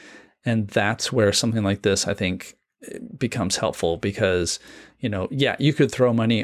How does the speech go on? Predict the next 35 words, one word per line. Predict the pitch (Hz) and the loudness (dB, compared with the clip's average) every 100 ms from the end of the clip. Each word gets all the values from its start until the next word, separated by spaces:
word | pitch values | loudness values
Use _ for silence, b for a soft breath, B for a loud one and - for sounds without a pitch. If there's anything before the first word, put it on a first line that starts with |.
| - | -2
all | 110 113 107 | -2 0 2
around, | 92 98 101 85 92 117 b b b b | 2 0 0 -4 -6 -10 b b b b
but | 123 104 107 98 - - _ | -6 -2 0 0 -2 -10 _
you | 170 | -2
can | 160 185 | 2 2
get | 151 - | 4 2
a | 117 | -2
really | 123 117 123 135 135 127 120 117 - _ _ _ | -4 -4 2 4 6 6 6 4 -2 _ _ _
good | - 117 113 110 | 4 6 6 4
setup | - - 110 107 95 98 - b _ | -2 2 2 2 0 -4 -10 b _
with | 123 | -2
a | 117 | 0
really | 104 110 110 107 | 0 2 2 2
good | 104 98 | 2 4
image | 165 127 101 101 - B B B | 4 2 2 0 -2 B B B
and | 123 | 0
you | 113 | 2
don't | 104 101 | 2 0
have | 98 92 | -2 -2
to | - | 0
spend | - - 107 92 92 - - - | 0 0 0 0 -2 -8 -12 -6
a | 104 | -2
massive | 92 87 - | 0 0 2
amount | 101 90 90 92 | 2 0 -2 -2
or | 98 | 0
go | 110 | 2
out | 90 95 | 2 0
and | 101 | 0
buy | 90 87 | 2 2
a | 90 | 0
brand | - 82 85 | 2 2 2
new | 85 90 | -2 -4
camera. | - 98 85 - - - B B B _ | -4 -4 -4 -6 -10 -12 B B B _
Um, | 95 87 92 - - | -4 -2 -4 -8 0
or, | 123 120 - | 4 4 2